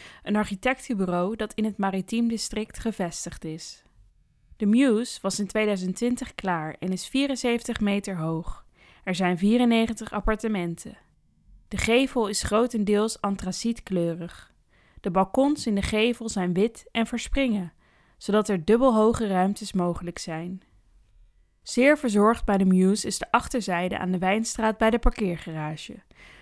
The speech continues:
Door middel van plantenbakken en een doorgezette gevel valt deze nauwelijks op. Ook bij de Honderd Hoog is de parkeergarage netjes gedaan,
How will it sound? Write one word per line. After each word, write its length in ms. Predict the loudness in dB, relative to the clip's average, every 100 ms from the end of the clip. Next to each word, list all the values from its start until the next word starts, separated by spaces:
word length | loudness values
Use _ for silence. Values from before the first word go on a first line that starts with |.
| -4
Door 140 | 4
middel 240 | 8 10 8
van 220 | 8 6
plantenbakken 800 | 8 8 6 4 4 4 0 -4 -8 _ _
en 120 | 0
een 120 | 2
doorgezette 600 | 4 2 2 -2 -4 -2
gevel 440 | -2 2 2 2 -4
valt 240 | -4 -4
deze 260 | -2 -2 -2
nauwelijks 580 | 0 2 2 0 -4 -10
op. 300 | -10 -12 -16 -16 _ _ _ _ _ 8
Ook 220 | 8 8
bij 120 | 6
de 80 | 6
Honderd 360 | 4 2 0
Hoog 320 | 2 4 4 0
is 120 | -8
de 80 | -8
parkeergarage 800 | -6 -4 -4 -4 -2 -2 -2 -4
netjes 380 | -4 -6 -10
gedaan, 480 | -8 -6 -4 -6 -8